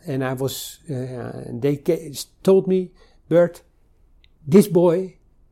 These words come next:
the, these two boys and this girl, you are allowed to do whatever you want to coach them into diving, make them, make them, make them good divers." Okay. Um, so what I did was I only d-,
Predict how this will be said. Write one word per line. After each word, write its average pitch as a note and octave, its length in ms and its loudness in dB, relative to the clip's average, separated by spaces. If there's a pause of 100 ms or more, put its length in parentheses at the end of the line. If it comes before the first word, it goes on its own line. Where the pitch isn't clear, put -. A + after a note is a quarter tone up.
the, E3 220 6
these E3+ 260 2
two G3 180 2
boys E3 360 2
and E3 100 0
this D#3 140 -2
girl, G3 420 0 (320)
you F#3 340 8
are B2 360 0
allowed F3 300 4
to D#3+ 80 -2
do F3 120 2
whatever F3 480 2
you C3 180 -2
want G#3+ 440 0 (220)
to E3+ 100 -2
coach G3 360 6
them F3+ 120 -2
into E3 200 0
diving, B2 500 2
make F3+ 220 2
them, E3+ 200 0
make G3 180 4
them, D#3+ 340 -6
make G3+ 200 2
them F#3+ 160 2
good E3 200 8
divers." C3+ 540 0 (720)
Okay. G3+ 360 0 (1200)
Um, D#3+ 460 -2 (160)
so - 440 4
what F3+ 180 8
I F#3 100 6
did G#3+ 220 2
was D3+ 280 -2
I E3 140 0
only G#3 280 2
d-, C3 200 -12